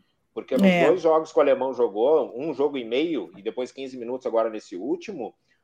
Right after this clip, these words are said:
Speaker 1: a, se ele não sai da área, se ele não sai pra buscar a bola, e ele é um cara que faz assistência, a bola não chega nele.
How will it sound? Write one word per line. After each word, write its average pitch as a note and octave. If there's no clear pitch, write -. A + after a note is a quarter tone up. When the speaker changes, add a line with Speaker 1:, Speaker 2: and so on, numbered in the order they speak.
Speaker 1:
a, G3
se -
ele A#3
não B3
sai F#3+
da E3
área, C3+
se -
ele D#3+
não D#3
sai E3
pra G3
buscar D3+
a C3+
bola, C3+
e C#3
ele C#3+
é -
um D#3
cara C#3+
que -
faz C#3
assistência, C#3
a A3
bola E3+
não A3
chega G3
nele. G2+